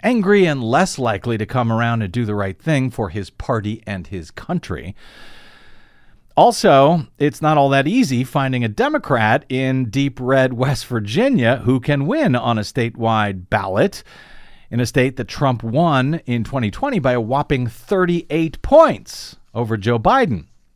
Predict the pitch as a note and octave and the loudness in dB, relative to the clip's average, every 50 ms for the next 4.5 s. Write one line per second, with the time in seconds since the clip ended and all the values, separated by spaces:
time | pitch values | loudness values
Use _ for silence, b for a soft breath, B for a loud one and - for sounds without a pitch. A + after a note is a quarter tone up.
0 | _ _ _ _ - - C3 A#2+ - - F#2+ - - D3 C#3+ C3+ B2 C3 B2+ C3 | _ _ _ _ -6 -4 -4 -4 -4 -8 -8 -2 0 0 2 2 0 0 0 0
1 | B2+ B2 C3 C3 A#2 B2 C3 C3+ F3 C4 C#4 - - - - D3+ A#2+ F#2 - - | 0 0 0 -2 -2 -2 -2 0 0 -2 -2 -4 -6 -4 -2 -2 -2 -2 -4 -10
2 | - - B2+ A2 F2+ - G2 F2 - - A2 E2+ D2+ - - - C2+ - B B | -6 -4 -4 -4 -2 -4 -8 -8 -6 -6 -6 -6 -6 -10 -12 -16 -18 -18 B B
3 | B B B B B B B B B B B B C3+ C#3+ G#3 B3+ B3+ - - - | B B B B B B B B B B B B 0 2 2 2 2 -2 -2 -2
4 | B3+ D4 D4+ C4+ G#3+ F#3 F3+ E3+ - | -2 0 2 2 2 2 2 -2 -4